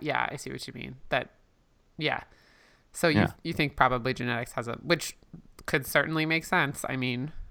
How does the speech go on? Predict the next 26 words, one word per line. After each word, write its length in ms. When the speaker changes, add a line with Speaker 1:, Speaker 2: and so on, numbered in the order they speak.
Speaker 1:
when 160
it's 140
everybody 560
in 100
an 100
environment 680
and 260
autoimmunity 680
is 80
so 180
weird. 300
Man, 100
I 60
got 100
a 60
lot 140
of 120
wind 300
noises 340
happening 380
here. 260
I'm 120
so 120
<laughs> 100
sorry. 520
Um, 480